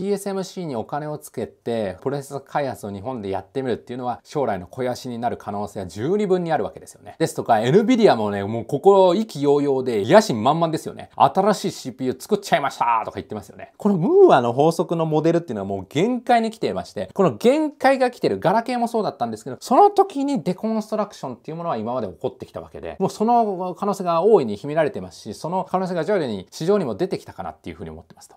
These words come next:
大きなビジネスモデル、要するにエックスシックスフォーアーキテクチャに支配されているが、既存回路設計とムーアの死によって新しい半導体が出てくるかもしれんと。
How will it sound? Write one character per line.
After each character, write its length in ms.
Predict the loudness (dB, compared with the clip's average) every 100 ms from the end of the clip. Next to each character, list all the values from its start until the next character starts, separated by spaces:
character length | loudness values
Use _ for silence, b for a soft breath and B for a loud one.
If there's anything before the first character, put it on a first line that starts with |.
| 4
大 160 | 6
き 80 | 6
な 100 | 2
ビ 100 | -4
ジ 80 | -4
ネ 120 | -6
ス 100 | -8
モ 120 | -8
デ 100 | -6
ル、 120 | -6 -4
要 120 | -4
す 120 | -4
る 60 | -6
に 320 | -6 -6 -4
エ 60 | -6
ッ 100 | -8
ク 100 | -8
ス 100 | -8
シ 120 | -8
ッ 60 | -14
ク 100 | -16
ス 160 | -8
フ 80 | 2
ォ 160 | 2 2
ー 40 |
ア 160 | 0 0
ー 20 |
キ 80 | 0
テ 120 | -6
ク 80 | -4
チ 100 | -4
ャ 60 | -2
に 100 | -4
支 160 | -2
配 120 | -2
さ 120 | 0 -4
れ 100 | -4
て 140 | -4
い 180 | -4 -2
る 140 | -2
が、 260 | 0 -2 -2 -6
既 140 | -4
存 160 | -2 -2
回 220 | 0 0
路 60 |
設 220 | 0 -4 -4
計 160 | -4
と 120 | -4
ム 180 | -4 -2
ー 40 | -2
ア 60 |
の 60 | -2
死 180 | -6 -8
に 100 | -6
よ 100 | -8
っ 20 |
て 180 | -6 -4
新 260 | -4 -6
し 120 | -6 -8
い 20 |
半 220 | -6 -6
導 180 | -6 -6
体 160 | -8 -6
が 100 | -6
出 120 | -8
て 100 | -8
く 120 | -6
る 100 | -8
か 120 | -8
も 100 | -16
し 120 | -16
れ 60 | -20
ん 80 | -20
と。 80 | _